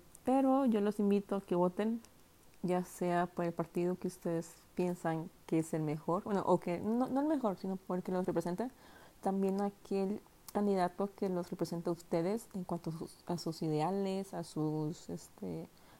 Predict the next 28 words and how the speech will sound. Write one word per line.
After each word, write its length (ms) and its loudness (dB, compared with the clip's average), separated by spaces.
a 60 0
las 120 4
propuestas 460 0
que 120 -2
traen. 400 -2
Eso 200 -4
es 80 -4
muy 220 -2
importante. 600 -6
Aunque 240 0
sean 180 0
propuestas 480 2
y 40 4
a 40 2
lo 60 2
mejor 360 0
no 120 -2
las 140 -2
van 120 0
a, 140 -2
no, 220 2
no 220 2
las 180 4
van 160 0
a 40 0
llevar 240 2
a 60 -4
cabo, 400 -2